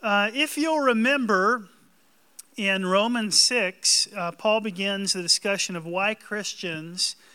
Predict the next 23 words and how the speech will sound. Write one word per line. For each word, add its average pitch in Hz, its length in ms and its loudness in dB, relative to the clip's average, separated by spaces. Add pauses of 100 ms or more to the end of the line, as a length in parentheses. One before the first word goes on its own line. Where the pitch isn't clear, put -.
(120)
who 185 140 -4
love 196 300 0
Jesus 180 480 -4
still 233 500 0
struggle 190 460 -4
so 185 260 -2
much 175 320 -8
with 151 240 -10
sin. 143 540 0
Why 196 220 -4
is 240 200 2
that? 143 260 -2 (440)
Did 196 180 -2
you 233 80 4
ever 254 220 2
wonder 214 400 0
if 185 120 -4
Jesus' 247 720 0
resurrection 208 760 -2
power 180 680 -2 (380)
is 190 240 -2
really 208 320 0
available 180 720 -2